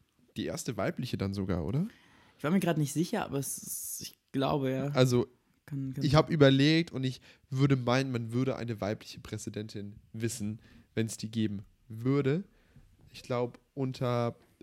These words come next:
Speaker 1: Biden jetzt die erste weibliche Vize? Oder war das schon unter Obama?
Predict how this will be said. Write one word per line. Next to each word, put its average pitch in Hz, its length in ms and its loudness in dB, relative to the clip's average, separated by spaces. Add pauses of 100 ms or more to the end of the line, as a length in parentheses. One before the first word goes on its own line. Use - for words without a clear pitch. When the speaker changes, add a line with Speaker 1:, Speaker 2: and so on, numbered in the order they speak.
(220)
Speaker 1:
Biden 139 360 -4
jetzt 135 300 -8
die - 160 -10
erste 127 400 -8
weibliche 127 460 -10
Vize? 190 580 -14 (960)
Oder 143 100 -6
war 147 120 -4
das 151 80 -6
schon 139 140 -6
unter 135 360 -4
Obama? 127 540 -4